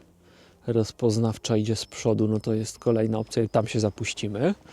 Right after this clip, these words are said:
Tutaj jest jeszcze jedna. <laughs> A tutaj niespodzianka, koniec rezerwatu przyrody, Las Klasztorny.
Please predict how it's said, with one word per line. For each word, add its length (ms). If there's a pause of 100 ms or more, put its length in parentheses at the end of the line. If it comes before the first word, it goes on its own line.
(520)
Tutaj 360
jest 200
jeszcze 400
jedna. 480 (920)
<laughs> 380
A 120
tutaj 260
niespodzianka, 540
koniec 400 (500)
rezerwatu 580 (380)
przyrody, 400 (300)
Las 280 (480)
Klasztorny. 600